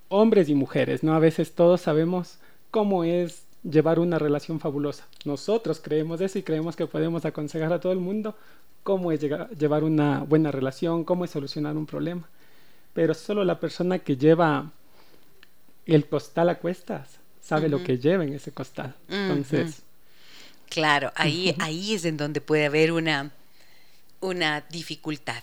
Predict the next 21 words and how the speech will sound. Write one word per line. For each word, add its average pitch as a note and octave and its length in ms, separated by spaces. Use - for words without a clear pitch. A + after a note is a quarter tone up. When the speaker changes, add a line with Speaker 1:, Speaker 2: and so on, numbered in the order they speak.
Speaker 2:
Cuando F#3+ 400
tú F4+ 360
das B3 300
un A#3+ 160
consejo, D3 720
me C#3+ 100
parece C#3+ 260
importante C3+ 540
que A#2+ 120
lo B2 160
plantees B2+ 440
desde B2 240
allí, C3 360
porque, D3+ 480
mm, C#3 180
el F3 240
consejo D3+ 920
te E3 160
dice F#3 420
qué F#3 320
hacer. C#3 500